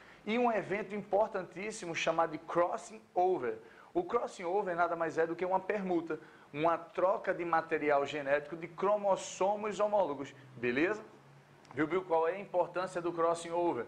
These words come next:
A importância é o aumento da variabilidade genética, fechado? Na segunda parte da meiose um, a gente tem a metáfase.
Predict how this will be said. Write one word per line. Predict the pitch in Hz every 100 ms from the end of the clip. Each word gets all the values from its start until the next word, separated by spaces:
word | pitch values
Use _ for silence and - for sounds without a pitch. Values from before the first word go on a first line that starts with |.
| - - -
A | -
importância | 139 139 147 156 180 -
é | 160 170
o | 170
aumento | 180 165 156 190 220
da | 190
variabilidade | 151 156 143 143 131 131 120
genética, | 135 113 101 - - -
fechado? | - 117 - 151 175 202 - - - - -
Na | 190 247
segunda | 240 190 202 233 214
parte | - 175 165 147 139
da | 147
meiose | 147 151 139 143 143 117 120 123
um, | 127 151 180 - -
a | - 139
gente | 165 147
tem | - 160
a | 160
metáfase. | 151 151 160 170 180 - 160 151 139 127 139